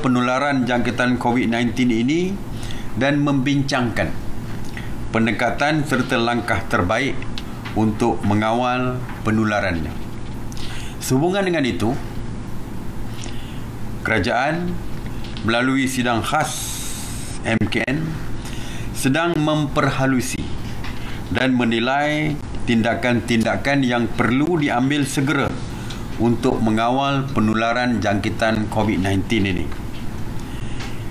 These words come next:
Ini termasuk mempertimbangkan S O P S O P yang lebih ketat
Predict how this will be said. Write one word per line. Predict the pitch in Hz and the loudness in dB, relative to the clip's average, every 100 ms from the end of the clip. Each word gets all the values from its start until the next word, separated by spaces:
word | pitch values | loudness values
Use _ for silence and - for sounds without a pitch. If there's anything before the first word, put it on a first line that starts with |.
| - | 0
Ini | 131 190 | 2 2
termasuk | - 147 151 147 196 185 - - - - - - - - - | 2 2 2 0 0 -2 -4 -6 -4 -4 -4 -4 -4 -2 0
mempertimbangkan | 127 139 127 135 127 - 127 120 117 113 98 82 - - - - - - - - - - - | 2 2 2 2 0 2 2 4 2 2 0 0 0 -2 -2 -2 -2 -2 -2 -2 0 0 0
S | 110 - | 0 2
O | 123 117 | 0 2
P | 139 151 - | 2 2 0
S | 127 - | -2 0
O | 123 | 0
P | - 151 147 | 2 2 2
yang | 143 | 2
lebih | 143 143 156 180 | 2 2 2 0
ketat | - - 139 - | 2 2 0 0